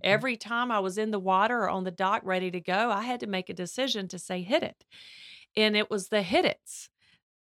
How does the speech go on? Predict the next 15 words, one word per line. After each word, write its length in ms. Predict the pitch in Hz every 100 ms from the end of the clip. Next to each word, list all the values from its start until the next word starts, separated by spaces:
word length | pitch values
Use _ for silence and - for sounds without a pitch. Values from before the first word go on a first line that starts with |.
| -
that 180 | 190 -
caused 300 | 190 180 190
me 100 | 175
to 80 |
be 140 | 170 170
a 80 | 165
world 240 | 165 -
champion. 640 | - - - 185 - 175 190
Being 340 | 214 247 294 269
willing 280 | 196 190
to 120 | 185 202
learn 260 | 196 202
from 160 | 226 254
the 60 | 262
mistake, 600 | 269 - 180 170 175